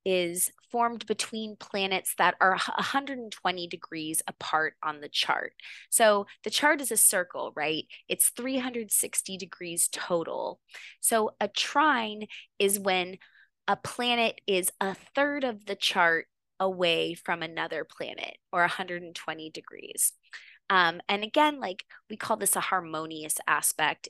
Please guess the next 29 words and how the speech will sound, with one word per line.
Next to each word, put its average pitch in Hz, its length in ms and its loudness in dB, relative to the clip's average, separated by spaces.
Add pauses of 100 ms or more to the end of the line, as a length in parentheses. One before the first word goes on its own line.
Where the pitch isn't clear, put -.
in 165 100 -10
astrology. - 920 -8 (680)
Let's 262 240 -2
start 254 180 0
with - 160 -8
Mars. - 380 -8 (440)
Mars 302 760 -2
just - 380 0
started 165 720 2 (160)
moving 165 500 -4
forward 156 580 -4
again - 580 -6
in 180 100 -10
the 165 160 -6
air 160 200 -2
sign 151 500 -2
of 156 140 -18
Gemini 147 600 -6 (100)
after 190 300 -2
being 226 280 -10
retrograde 254 760 -4
for, - 220 -8
like, 165 300 -4 (180)
three 190 480 -8
months. - 560 -2 (340)
And 202 140 -2
that 269 240 2
retrograde 202 640 -2
period 165 460 -2